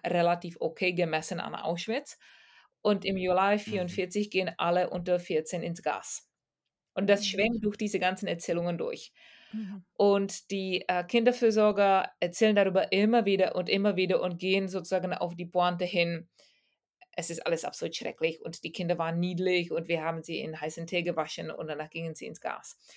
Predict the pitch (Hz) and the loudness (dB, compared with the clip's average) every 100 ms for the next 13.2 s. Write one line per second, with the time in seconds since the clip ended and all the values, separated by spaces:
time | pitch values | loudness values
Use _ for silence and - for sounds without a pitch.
0 | - _ - 175 190 196 262 262 277 254 | -20 _ -10 4 6 6 2 2 0 0
1 | 240 - - 165 226 262 247 240 - - | -2 -4 -2 0 2 2 2 0 -4 -6
2 | 196 - 180 233 262 247 190 233 240 180 | -6 -2 2 2 0 -4 0 0 2 -2
3 | 175 _ _ _ _ _ _ _ _ _ | -4 _ _ _ _ _ _ _ _ _
4 | 202 220 - 254 214 180 180 185 175 175 | 4 6 4 2 2 4 2 0 -6 -6
5 | 180 196 202 _ - _ _ _ 185 208 | 0 -2 -2 _ -20 _ _ _ 0 4
6 | 202 196 247 240 226 220 214 196 190 190 | 4 2 0 0 2 2 2 2 0 -2
7 | 202 190 175 180 180 196 208 208 - 185 | -4 -4 -4 -4 -4 -2 -2 -4 -4 -6
8 | 175 185 175 175 175 - - 170 180 190 | -6 -6 -6 -4 -6 -8 -2 0 2 0
9 | 180 180 180 - 170 175 175 170 170 175 | 0 -4 -8 -6 0 0 0 -2 -4 -6
10 | 170 160 165 165 - - 170 - 156 - | -2 -2 -2 -4 -8 -8 -8 -4 -6 -6
11 | - 170 139 139 143 - _ _ _ _ | -10 -10 -8 -8 -8 -10 _ _ _ _
12 | _ _ - - 165 160 175 175 175 180 | _ _ -14 -8 -8 -6 -4 0 0 -2
13 | - | -8